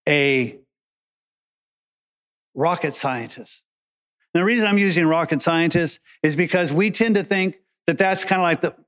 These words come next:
well, 'cause we always say, "Well, it, that's not rocket science." You know, so we, we say, you know, "Well, uh, here's a two plus two question." "Well, it's not rocket science." Or,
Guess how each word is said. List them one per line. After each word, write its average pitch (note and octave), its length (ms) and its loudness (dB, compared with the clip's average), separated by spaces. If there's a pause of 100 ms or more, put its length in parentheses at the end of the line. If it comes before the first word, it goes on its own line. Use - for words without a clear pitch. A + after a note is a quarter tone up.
(100)
well, D#3+ 300 -2 (220)
'cause F#3 160 2
we F#3+ 80 4
always G#3 240 0
say, D#3+ 160 2
"Well, D#3 320 0 (400)
it, G3 160 0
that's F#3+ 200 0
not F#3+ 160 0
rocket D#3 360 0
science." D#3+ 560 -2 (260)
You C#3 80 2
know, B2+ 180 0
so C#3+ 460 0 (100)
we, D#3 320 0 (160)
we E3 220 0 (140)
say, - 680 -2
you D#3 60 2
know, C3+ 300 2
"Well, C3 460 0 (720)
uh, - 260 -12
here's D#3 340 0
a C3+ 260 0 (160)
two F3 180 0
plus D#3 280 -2
two F3+ 120 2
question." C3+ 380 -2
"Well, A3+ 220 2
it's - 80 -6
not F3 160 0
rocket C3+ 340 -2
science." D#3+ 500 0
Or, A#2+ 280 -2